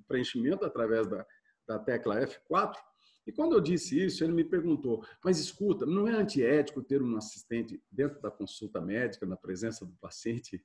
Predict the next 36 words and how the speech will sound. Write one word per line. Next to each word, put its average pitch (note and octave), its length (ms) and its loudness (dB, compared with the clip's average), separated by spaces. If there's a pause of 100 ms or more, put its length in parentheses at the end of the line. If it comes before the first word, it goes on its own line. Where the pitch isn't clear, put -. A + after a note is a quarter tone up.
(200)
<laughs> - 220 -4
Que G#2+ 260 -4
é G2+ 60 -10
uma A2 200 -6 (200)
situação C3+ 500 0
particular. C3+ 800 0 (720)
Foi E3 200 8
muito D#3 240 6
engraçado. A2 600 2 (160)
Eu G3+ 80 2
tive F#3+ 180 -4
que - 60 -10
explicar B2+ 420 2
pra G#2+ 160 2
ele B2 140 2
que - 120 -2
esse C3 140 0
assistente B2+ 520 0
não D3+ 160 4
era C#3 180 8
de A#2 100 -4
carne G2+ 300 0
e F#2+ 60 0
osso, F#2 320 -4
né? G#2 200 -4 (160)
Ele A#2+ 240 2
era A#2+ 160 2
feito B2+ 380 -2
de A#2+ 100 -6
bits A2+ 520 -10 (320)
de G2+ 100 -6
computador. A2+ 800 -2 (300)
E C#3+ 40 10
ele D3 200 10
não D3 200 6
levava, C3 560 6